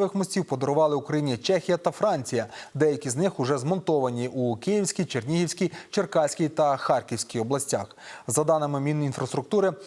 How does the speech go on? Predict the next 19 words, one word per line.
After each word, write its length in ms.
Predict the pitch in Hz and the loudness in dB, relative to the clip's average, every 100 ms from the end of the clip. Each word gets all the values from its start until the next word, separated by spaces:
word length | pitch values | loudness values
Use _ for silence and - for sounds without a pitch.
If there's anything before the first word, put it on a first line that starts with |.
| - | -6
внаслідок 440 | 175 202 202 185 185 | -2 0 0 0 2
війни 260 | 208 196 | 2 2
зруйновані 500 | 131 135 156 170 151 | 2 0 0 0 -2
щонайменше 600 | - 131 131 160 156 160 - - _ | -2 -2 0 0 0 -2 -4 -20 _
триста 560 | - 147 143 117 - 101 - _ _ 120 | -2 0 0 0 -2 -2 -6 _ _ -4
мостів. 420 | 123 - - 101 - - _ - _ - - - _ _ _ _ - - - - - - - - - | -2 -2 -6 -10 -12 -20 _ -20 _ -20 -20 -20 _ _ _ _ -20 -20 -20 -20 -18 -16 -16 -18 -2
Надзвичайна 480 | 165 180 202 233 220 | 0 2 2 2 2
ситуація 480 | 208 208 214 202 196 | 0 2 2 2 2
у 40 | |
місті 300 | 190 196 - | 2 2 2
Ладижин 600 | 185 190 147 214 156 151 | 2 2 2 2 2 0
на 100 | 143 | 0
Вінниччині 560 | 139 185 170 139 147 131 | 2 2 2 0 -2 -2
після 240 | 151 147 | -2 -2
чергового 640 | 143 143 139 143 175 165 175 | 0 0 0 2 2 2 0
обстрілу 360 | 165 160 160 | -2 0 2
окупантами 640 | 147 - 131 156 156 156 143 | 0 0 0 2 2 -2 0
теплової 560 | 151 151 151 131 120 | -2 0 0 2 0
станції. 520 | 107 139 117 104 104 | 0 0 -2 -4 -6